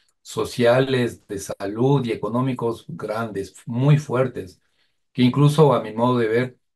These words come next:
no correspondía a la naturaleza de este país, a las características socioeconómica-, socioeconómicas de un país de renta media.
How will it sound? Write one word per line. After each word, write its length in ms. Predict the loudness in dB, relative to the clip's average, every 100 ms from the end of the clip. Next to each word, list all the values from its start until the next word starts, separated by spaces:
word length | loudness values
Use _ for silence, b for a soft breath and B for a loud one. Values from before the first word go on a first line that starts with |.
| -6
no 160 | -4
correspondía 880 | -2 -2 -2 -6 -6 -2 2 2 2
a 60 | 0
la 180 | -2
naturaleza 800 | -4 -8 -6 -2 0 2 2 2 0
de 100 | -2
este 180 | -6
país, 440 | -10 -8 -2 2 2
a 80 | 0
las 160 | -6
características 880 | -8 -8 -8 -8 -8 -6 -6 -4 -6
socioeconómica-, 1080 | -6 -10 -10 -10 -6 -2 -2 -4 -10 -12 -18 b b b -12
socioeconómicas 1040 | -8 -8 -8 -6 -2 0 0 -4 -10 -12 _ _ _ _ _ -20 -10
de 140 | -8
un 100 | -4
país 260 | -2 -2 -4
de 100 | -6
renta 300 | -6 -6 -8
media. 380 | -6 -8 -8